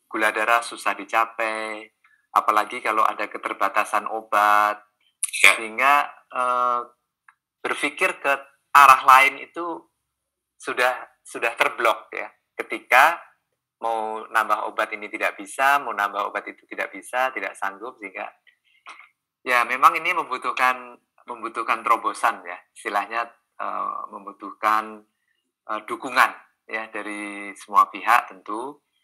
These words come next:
Speaker 1: Eh, penyediaan alat-alat itu, karena kan itu sebetulnya alat sederhana, ya.
Speaker 2: Mm-mm,
Speaker 1: Ada
Speaker 2: iya.
Speaker 1: garutala, ada,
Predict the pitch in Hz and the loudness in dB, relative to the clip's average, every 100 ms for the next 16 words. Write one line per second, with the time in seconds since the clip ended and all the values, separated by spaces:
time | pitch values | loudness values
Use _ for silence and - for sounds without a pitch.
0 | _ _ _ _ - 101 98 95 95 - | _ _ _ _ -8 -4 -2 0 0 -2
1 | 110 113 113 113 113 117 117 117 117 117 | -8 -8 -2 2 4 4 4 4 6 4
2 | 117 - 120 104 98 110 107 117 135 131 | 4 0 -10 -10 -4 -2 0 -2 -2 -4
3 | 120 - 147 139 - 120 120 131 135 135 | -14 -10 -10 -10 -12 -10 -2 -2 -2 -6
4 | 117 110 131 117 95 95 101 101 117 _ | -8 0 0 0 -4 -6 -10 -12 -12 _
5 | _ - 127 117 117 113 104 98 104 98 | _ 2 2 2 -4 -4 -6 0 2 4
6 | 95 95 98 101 98 95 | 2 2 0 -2 -4 -4